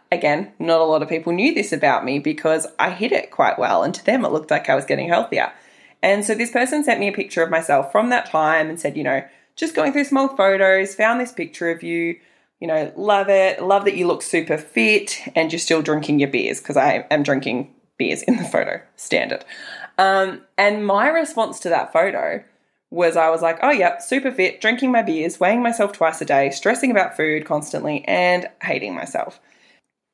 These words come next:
Now, if I'd been sent this photo with that message, which is, like, it's a harmless message, and the person completely meant well. Like I said, they love me a lot.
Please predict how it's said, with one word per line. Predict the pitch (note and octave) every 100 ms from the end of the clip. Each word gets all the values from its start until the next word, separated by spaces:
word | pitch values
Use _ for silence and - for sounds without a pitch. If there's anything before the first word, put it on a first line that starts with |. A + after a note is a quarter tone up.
| _ - _
Now, | G#3+ G#3+
if | G#3+
I'd | A3+ B3+
been | D4 D4
sent | A3+ F#3
this | - E3+
photo | - E3 D3+ D3+
with | D3 E3+
that | C#3+ -
message, | D#3+ - - B2+
which | F#3 G#3
is, | A#3+ A#3 - - _ _ -
like, | G3 G#3
it's | G3 G3+
a |
harmless | G#3 G3 G#3+ A#3+ A3+ -
message, | D#3 - - -
and | - F3
the |
person | F3+ - A3 A3+ F3
completely | C#3 F3 E3+ C4 C#4 D4 C#4 A3
meant | F#3 D#3 -
well. | D#3 D3
Like | D#3 A3 A#3
I |
said, | A3+ E3 D3+
they | E3 E3 E3 E3 _ _ _ _
love | - F#3+ A#3+ B3
me | B3
a | G3+
lot. | E3 D#3+ D3+ -